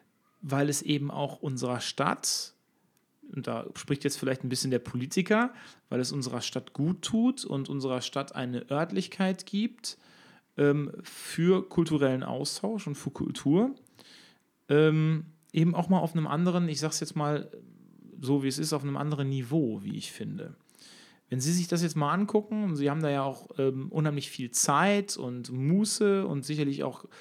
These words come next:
ähm, Kapital investiert, um das Ganze genau so zu gestalten, wie es jetzt ist.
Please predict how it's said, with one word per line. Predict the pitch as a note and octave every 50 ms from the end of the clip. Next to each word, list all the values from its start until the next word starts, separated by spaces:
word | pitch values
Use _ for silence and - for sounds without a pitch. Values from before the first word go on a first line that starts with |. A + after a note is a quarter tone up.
| - - _ _
ähm, | - C3+ B2+ C3 C3
Kapital | - C3+ B2+ C3+ C3 - - C#3+ E3+ F#3
investiert, | F3+ E3 D#3 D3 - - - E3 E3
um | D#3 D3+ C#3+
das | C#3 C3+ -
Ganze | C#3+ D3 C#3+ - C3+
genau | C3 C3 C3 C3+ C#3 D3
so | C#3 D3 D#3+
zu | D#3 - D3
gestalten, | B2+ B2+ - - C#3+ C3+ - - C3+ B2
wie | B2 B2
es | A#2+ -
jetzt | A#2+ A2+ - -
ist. | - E3 G#3+ A3 - -